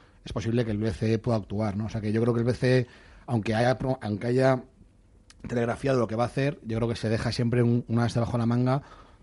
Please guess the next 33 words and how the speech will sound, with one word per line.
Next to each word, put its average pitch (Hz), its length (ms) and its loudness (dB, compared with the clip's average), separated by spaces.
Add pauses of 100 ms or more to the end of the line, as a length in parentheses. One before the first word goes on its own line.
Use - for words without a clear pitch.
(180)
por 110 200 -2
si - 100 -6
es 107 60 0
necesario 113 520 0
salir 110 200 -2
al 117 80 0
mercado 117 540 0
a 107 340 -2
tomar 104 180 -4
alguna 113 180 0
medida 113 680 2 (1300)
extraordinaria, 107 880 -6
¿no? - 140 -8 (440)
Con 123 120 0
respecto 117 320 -2
a 113 40 4
la 110 60 2
Reserva 127 260 4
Federal, 147 500 4 (220)
yo 123 120 -2
creo 127 120 2
que 135 60 2
el 127 120 4
mayor 120 300 4
temor 147 320 6
es 147 100 6
la 131 80 6
inflación, 123 560 -2 (180)
que 117 100 -6
a 110 60 -4
día 123 180 0
de 123 160 2
hoy 123 300 4